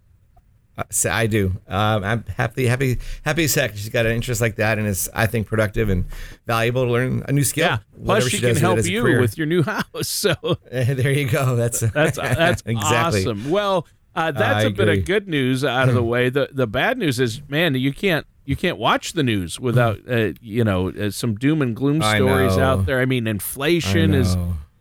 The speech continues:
Speaker 2: uh, they're running rampant and things cost
Speaker 1: Yep.
Speaker 2: so much. Of course, you know, here in Cali, we always pay high gas prices, but wow, right? I mean,
Speaker 1: Yeah,
Speaker 2: things have just
Speaker 1: I
Speaker 2: been
Speaker 1: know.
Speaker 2: going through the roof,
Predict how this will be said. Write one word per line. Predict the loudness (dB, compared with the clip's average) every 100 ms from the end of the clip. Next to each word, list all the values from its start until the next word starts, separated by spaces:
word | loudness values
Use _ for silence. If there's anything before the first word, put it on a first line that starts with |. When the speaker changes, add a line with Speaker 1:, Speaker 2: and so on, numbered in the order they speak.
| _ -8
Speaker 2:
uh, | -4 -2
they're | -2 -2
running | 0 0 0 -2
rampant | 0 0 0 0 -2 -2 -4
and | -6 -4
things | -4 -4 -4
cost | -6 0 2 2
Speaker 1:
Yep. | 2 0
Speaker 2:
so | 0 0 0
much. | 0 0 0 -2 -2
Of | -2
course, | 0 2 0 -4 -2
you | 0
know, | 0 0 0
here | -2 -2 0
in | 0 -2
Cali, | -2 0 0 0 0 -2 -8 -8
we | -6 -2
always | 0 0 -2
pay | -2 -2 0
high | 0
gas | -2 -4 -6
prices, | -4 -4 -2 -4 -6
but | -4 -6 -6
wow, | -4 -2 0 -2 -6 -16 _ _
right? | -2 0 0 -2
I | -2
mean, | 0 2
Speaker 1:
Yeah, | 2 2
Speaker 2:
things | 2 2
have | 0
just | -2 0
Speaker 1:
I | 2
Speaker 2:
been | 4
Speaker 1:
know. | 4
Speaker 2:
going | 4 2
through | 0 0
the | 0
roof, | 0 0 0 0 -2